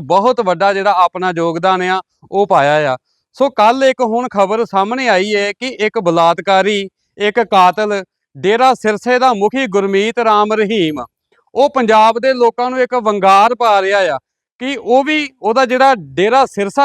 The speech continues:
ਆ, ਉਹ ਵੀ ਪੰਜਾਬ ਦੇ ਵਿੱਚ ਹੜ੍ਹ ਪੀੜਤਾਂ ਦੇ ਲਈ ਜਿਹੜਾ ਆ, ਉਹ ਰਾਸ਼ਨ ਭੇਜੇਗਾ, ਸਮੱਗਰੀ ਭੇਜੇਗਾ। ਸੋ ਪੰਜਾਬ ਦੇ ਲੋਕਾਂ ਦੇ ਵੱਲੋਂ, ਪੰਜਾਬ ਦੀਆਂ ਸਿੱਖ ਸੰਗਤਾਂ ਦੇ ਵੱਲੋਂ ਅਸੀਂ ਇਹ ਗੱਲ ਕਹਿਣਾ ਚਾਹੁੰਦੇ ਹਾਂ ਡੇਰਾ ਸਿਰਸਾ ਮੁਖੀ ਨੂੰ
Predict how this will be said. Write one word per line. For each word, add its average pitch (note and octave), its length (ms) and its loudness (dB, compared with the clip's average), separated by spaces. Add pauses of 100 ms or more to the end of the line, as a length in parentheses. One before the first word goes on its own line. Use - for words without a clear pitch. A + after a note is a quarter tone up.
ਆ, A#3+ 100 4
ਉਹ A3+ 200 -4
ਵੀ D4 120 -4
ਪੰਜਾਬ G#3+ 440 2
ਦੇ A#3 100 -6
ਵਿੱਚ A#3 200 -6
ਹੜ੍ਹ G3+ 300 2
ਪੀੜਤਾਂ G3+ 480 -6
ਦੇ A3 120 -2
ਲਈ G#3+ 220 -2
ਜਿਹੜਾ G#3+ 340 2
ਆ, A3+ 120 4 (340)
ਉਹ G#3+ 140 -2
ਰਾਸ਼ਨ G3 380 2
ਭੇਜੇਗਾ, G#3+ 600 -2
ਸਮੱਗਰੀ G3 460 0
ਭੇਜੇਗਾ। G#3 540 0 (460)
ਸੋ C4+ 160 4
ਪੰਜਾਬ A3 600 2
ਦੇ C4 220 2
ਲੋਕਾਂ G#3 460 -2
ਦੇ A#3 100 2
ਵੱਲੋਂ, A#3+ 380 -2
ਪੰਜਾਬ G#3 460 2
ਦੀਆਂ A3+ 300 -4
ਸਿੱਖ G3+ 260 -6
ਸੰਗਤਾਂ G#3+ 440 -4
ਦੇ G#3+ 100 -4
ਵੱਲੋਂ G#3+ 440 2 (300)
ਅਸੀਂ G#3 280 0
ਇਹ A#3+ 140 4
ਗੱਲ A3+ 200 2
ਕਹਿਣਾ B3+ 320 0
ਚਾਹੁੰਦੇ A#3+ 360 -2
ਹਾਂ B3 120 0
ਡੇਰਾ G#3+ 320 0
ਸਿਰਸਾ G3+ 420 -2
ਮੁਖੀ G3 300 -2
ਨੂੰ B3+ 200 -2